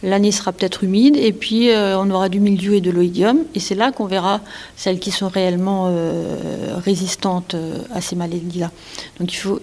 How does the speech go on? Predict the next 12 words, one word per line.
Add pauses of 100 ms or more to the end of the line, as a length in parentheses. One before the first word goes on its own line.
effectivement
tester
toutes
ces
maladies, (640)
les
observer
pendant
plusieurs
années
de
suite